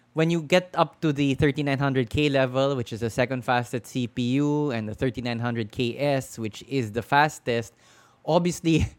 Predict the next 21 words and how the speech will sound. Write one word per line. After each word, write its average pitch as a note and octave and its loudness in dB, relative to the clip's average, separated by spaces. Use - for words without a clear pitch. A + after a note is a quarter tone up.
<laughs> - -20
you'd D#3+ 2
think F3+ 0
that C#3 -2
they C#3+ 2
would C#3+ 2
do C#3 0
well B2 4
for A#2+ -2
gaming, A#2 -2
and D3+ 0
they C#3 2
do. D3 0
But F#3+ 2
interesting B3 0
from A3 -2
a F3 -4
budget E3+ 2
perspective C3 -4
is A#2+ -8
that, A#2+ 0